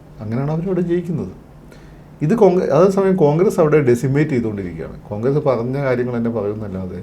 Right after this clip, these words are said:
ആദ്യ കാലത്തൊക്കെ വലിയ മാക്രോ ലെവൽ ഇമ്പാക്റ്റ് ഉണ്ടാക്കിയപ്പോൾ ജനങ്ങളുടെ ഇടയിൽ ആ ഇമ്പാക്റ്റ് ആ രീതിയിൽ മോഡി ഒന്ന് എത്തിക്കുന്ന പോലെ എത്തിക്കാൻ പറ്റുന്നില്ല. ഇടയ്ക്ക് ഒഴുകി പോകുന്നു.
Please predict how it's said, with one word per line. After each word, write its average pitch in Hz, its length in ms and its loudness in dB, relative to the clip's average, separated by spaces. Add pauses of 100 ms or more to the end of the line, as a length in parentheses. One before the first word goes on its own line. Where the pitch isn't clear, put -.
(920)
ആദ്യ 131 360 2
കാലത്തൊക്കെ 143 400 4
വലിയ 131 260 2
മാക്രോ 123 460 -2
ലെവൽ 135 240 2
ഇമ്പാക്റ്റ് 127 380 0
ഉണ്ടാക്കിയപ്പോൾ 117 480 -2
ജനങ്ങളുടെ 131 440 -2
ഇടയിൽ 123 220 0
ആ 123 60 -2
ഇമ്പാക്റ്റ് 117 500 -4
ആ 107 140 -4
രീതിയിൽ 110 420 -4 (180)
മോഡി 113 340 -4
ഒന്ന് 117 140 0
എത്തിക്കുന്ന 104 260 -8
പോലെ 104 140 -6
എത്തിക്കാൻ 117 420 -6
പറ്റുന്നില്ല. - 360 -10 (180)
ഇടയ്ക്ക് 117 240 -4
ഒഴുകി 131 380 4
പോകുന്നു. 87 200 -10